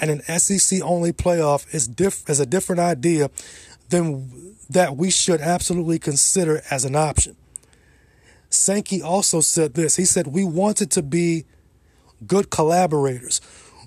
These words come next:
We think we gave up a lot. What was viewed as a bal-, as a balanced approach given the upfront demands eventually fell apart," Sankey said. "We also have the responsibility to think broadly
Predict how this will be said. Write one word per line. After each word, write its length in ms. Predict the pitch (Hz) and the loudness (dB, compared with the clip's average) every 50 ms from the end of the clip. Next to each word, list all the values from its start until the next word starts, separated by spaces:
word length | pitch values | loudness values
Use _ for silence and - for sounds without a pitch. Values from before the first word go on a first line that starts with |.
| - | -10
We 160 | - 123 170 190 | -4 -2 -2 -2
think 320 | - - 214 214 - - | 0 0 0 0 0 0
we 80 | 196 185 | -2 0
gave 260 | 135 165 165 165 151 | 0 2 0 2 2
up 160 | 170 160 - | 0 0 0
a 40 | 156 | -2
lot. 400 | 147 147 170 175 165 135 - - - - - - - - - - - | 0 2 2 2 2 0 -4 -10 -16 -20 -20 -20 -20 -20 -20 -20 -14
What 320 | 113 110 151 196 180 - | -6 0 0 0 0 2
was 200 | 165 175 160 - | 0 0 0 -2
viewed 500 | 117 117 117 135 165 202 214 220 226 190 | -4 -6 -6 -2 0 0 2 2 0 0
as 160 | 175 175 147 | 0 0 0
a 80 | 160 143 | 0 -2
bal-, 380 | 110 107 156 160 165 180 175 | -2 0 0 2 2 2 2
as 140 | 147 156 139 | 0 0 -2
a 60 | 151 | -2
balanced 480 | 135 113 151 160 170 180 180 185 - - | -2 0 0 2 2 2 0 0 -2 -2
approach 420 | 170 131 - - 175 165 160 139 123 | -4 -2 0 0 0 0 -2 -6 -6
given 360 | 110 135 165 170 160 165 156 | -2 -2 0 0 0 0 0
the 100 | 151 147 | -2 -2
upfront 560 | - - 175 170 - - - 175 170 143 127 | -2 -2 -2 -2 -2 -4 -2 -2 -2 -2 -2
demands 420 | 123 147 143 156 160 160 156 139 139 | -4 -2 0 0 0 0 -2 -2 -4
eventually 400 | 120 - 170 160 - - 156 143 | -4 -4 -2 -2 -4 -4 -6 -8
fell 220 | - - 127 117 | -8 -8 -8 -8
apart," 360 | 123 - - - 180 175 139 | -6 -2 2 2 4 4 4
Sankey 340 | - - 151 135 - - 117 | 2 0 0 -2 -6 -4 -2
said. 320 | 110 - - 151 127 123 - _ - - - - - - - - - - - | -2 0 0 -2 -6 -10 -14 _ -20 -20 -20 -20 -20 -20 -20 -20 -20 -14 -8
"We 160 | 120 135 147 | -4 0 2
also 280 | 185 196 214 - - 180 | 4 4 4 4 2 2
have 160 | 175 185 151 | 0 0 0
the 80 | 160 | 0
responsibility 840 | 151 156 151 - - 175 180 185 - - 147 131 170 165 165 165 170 | 0 0 0 0 0 0 0 0 -2 -2 -2 -2 0 0 0 -2 -2
to 120 | 156 - - | -4 -6 -8
think 320 | - - 170 160 139 110 | -4 -4 -4 -4 -4 -4
broadly 540 | - 139 151 165 185 190 180 175 180 185 | -2 0 2 4 4 2 2 0 -2 -2